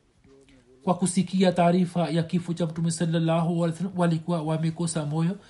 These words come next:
na walikuwa wamekaa pembeni mwa medani. Na kundi la tatu ni watu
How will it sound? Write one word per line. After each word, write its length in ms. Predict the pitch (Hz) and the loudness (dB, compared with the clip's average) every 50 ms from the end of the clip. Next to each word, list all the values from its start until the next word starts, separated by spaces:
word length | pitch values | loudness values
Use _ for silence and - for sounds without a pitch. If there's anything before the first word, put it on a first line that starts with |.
| - - - - - - | -20 -20 -20 -20 -10 0
na 200 | 165 165 170 - | 2 2 2 2
walikuwa 600 | - 170 165 165 165 165 165 165 - 175 175 170 - | 2 0 2 2 4 2 0 0 -2 -2 -2 0 0
wamekaa 580 | 156 165 160 160 165 160 160 165 160 160 160 | 0 0 2 2 0 -2 0 0 0 0 0
pembeni 680 | 160 - 160 151 143 160 165 170 160 165 175 190 202 - - _ _ _ _ | 0 -2 -4 -2 0 0 2 2 2 0 -2 -2 -6 -10 -20 _ _ _ _
mwa 240 | 165 165 170 160 - | 0 2 2 2 2
medani. 600 | 170 165 160 151 151 160 156 160 165 160 175 202 - - _ _ _ _ _ _ _ _ _ 113 113 110 123 123 131 127 123 117 113 113 110 113 117 117 120 123 110 107 _ 104 101 101 _ _ _ _ _ _ _ _ _ _ _ _ _ _ _ _ _ _ _ _ _ _ _ _ _ _ _ _ _ _ _ _ _ 117 117 _ _ 127 127 123 _ _ _ _ _ _ _ | 0 0 0 2 2 2 2 2 0 0 -2 -4 -8 -12 _ _ _ _ _ _ _ _ _ -20 _ _ -20 -20 -20 _ _ _ _ _ _ _ _ _ _ _ _ _ _ _ _ _ _ _ _ _ _ _ _ _ _ _ _ _ _ _ _ _ _ _ _ _ _ _ _ _ _ _ _ _ _ _ _ _ _ _ _ _ _ _ _ _ _ _ _ _ _ _ _
Na 140 | 160 165 175 | 0 0 0
kundi 500 | 165 - - - 180 175 170 160 175 160 156 | 0 0 -4 -2 0 0 2 2 2 0 2
la 140 | 170 165 160 | 0 0 0
tatu 440 | 160 170 170 170 170 - 180 180 - | 0 0 -2 -2 -2 -2 -6 -6 -4
ni 300 | 165 160 160 160 160 160 - | -4 0 0 0 0 0 -2
watu 400 | 156 160 156 160 - - 202 | -4 -4 -4 -4 -6 -8 -10